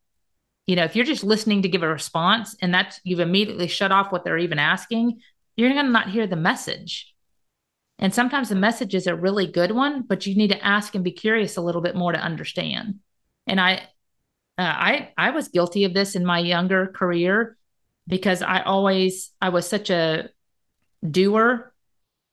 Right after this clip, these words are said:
that I got in my own way. You know, I, I would, I would, somebody would be saying something like, "Yes, I can, I, I'll take that. I can do that. I'll, I'll fix it. I'll have it done by this afternoon."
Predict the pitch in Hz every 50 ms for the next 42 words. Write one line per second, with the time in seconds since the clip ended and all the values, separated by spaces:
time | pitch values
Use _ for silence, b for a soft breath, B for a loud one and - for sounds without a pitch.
0 | _ - 185 190 185 202 202 190 202 202 190 185 185 185 180 170 170 170 160 143
1 | 131 147 143 - _ _ _ _ _ _ - 185 185 180 170 165 160 165 - -
2 | 175 180 175 180 175 165 165 b b b _ _ _ _ _ - - 180 180 175
3 | - - - - 233 226 226 220 208 185 175 170 170 - 220 208 208 196 202 185
4 | 202 185 175 165 165 - 196 208 214 208 - 240 302 302 233 180 - - 185 -
5 | - 190 196 - 208 190 190 - 202 190 190 - 180 190 - 185 165 160 156 156
6 | 156 147 - - 185 185 185 - 180 185 185 196 185 190 - - 185 - - 180
7 | 180 185 170 - 175 165 165 160 147 147 - 165 151 - - 160 156 - - -
8 | -